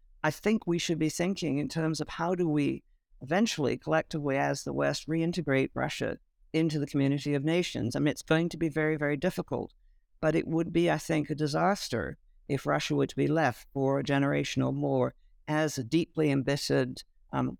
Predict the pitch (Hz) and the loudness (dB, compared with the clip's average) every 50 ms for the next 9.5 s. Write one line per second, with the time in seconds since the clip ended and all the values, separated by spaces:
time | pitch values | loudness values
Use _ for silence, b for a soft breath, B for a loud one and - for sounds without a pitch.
0 | - - - 135 139 143 147 151 147 143 139 139 - - 170 180 185 - - - | -10 -6 -4 -2 0 0 0 2 2 0 0 -2 -2 -2 -2 -2 -2 -2 -2 -4
1 | 110 95 - - - - - 139 135 139 143 151 135 147 151 160 156 - - 139 | -4 -4 -6 -10 -12 -6 -4 -4 -2 0 0 0 0 0 0 0 0 -2 -2 -2
2 | 139 135 - - - - - 180 185 185 139 123 - - - _ _ _ _ _ | -2 -2 -4 -6 -10 -10 -6 -2 0 0 0 0 -4 -8 -14 _ _ _ _ _
3 | _ - 131 - 170 180 185 185 180 180 - - 156 143 143 143 135 - 131 - | _ -2 2 6 6 6 6 6 2 0 0 2 2 2 2 2 0 -4 -6 -4
4 | 139 131 131 - - 131 - - 131 123 120 120 - - 139 131 - 139 131 120 | -4 -4 -2 -4 -6 -6 -4 -2 0 0 0 0 0 0 -2 -2 0 -2 -2 -2
5 | 135 143 139 139 - - - - 143 135 135 135 131 - - 131 123 - 160 165 | -2 -4 -6 -6 -6 -8 -8 -6 -4 -2 0 0 0 -2 -4 -8 -6 -2 -2 -2
6 | 180 - 160 - 117 - - - 139 147 147 151 - - 156 - 170 165 147 - | -2 -2 -2 0 0 0 0 0 0 0 0 0 0 -2 -2 0 -2 -2 -2 -4
7 | _ _ _ - - - 147 127 131 135 135 175 247 247 - - 127 - 120 120 | _ _ _ -12 -4 0 0 2 2 4 4 4 4 4 2 0 -2 -2 -4 -6
8 | 123 127 - - - - 147 156 - - - - 127 135 - - - - 123 - | -8 -8 -8 -8 -6 -4 -4 -4 -4 -4 -6 -4 -4 -4 -4 -4 -6 -6 -4 -2
9 | - 160 180 196 - - 131 107 - - | 0 0 0 0 -2 -2 -4 -4 -4 -6